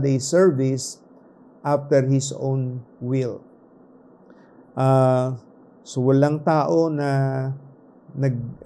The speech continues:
ah, nagnanasa na maglingkod sa Panginoon na hindi po niya dinidesire na malugod ang ating Panginoon. Ah, ah, bagamat sa mga nauna nating pag-aaral ay nakita po natin na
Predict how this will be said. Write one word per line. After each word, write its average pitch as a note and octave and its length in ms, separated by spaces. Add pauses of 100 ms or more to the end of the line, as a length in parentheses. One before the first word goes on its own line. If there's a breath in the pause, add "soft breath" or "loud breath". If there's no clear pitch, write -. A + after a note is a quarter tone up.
ah, C3 320
nagnanasa C#3 1200
na B2+ 240
maglingkod B2+ 640
sa C#3 160
Panginoon C3+ 640
na B2 120 (120)
hindi C3+ 320
po C#3+ 320
niya C#3 480 (480 loud breath)
dinidesire C#3 880
na B2+ 560
malugod C#3+ 640
ang C3 240
ating B2+ 400
Panginoon. B2 560 (720 loud breath)
Ah, A#2+ 720 (1200)
ah, A#2 320
bagamat C#3 640
sa D3+ 80
mga C#3 240
nauna D#3 400
nating D#3 400
pag-aaral D3+ 720
ay C#3 320
nakita C#3+ 560
po D#3+ 160
natin D3+ 560
na C#3+ 400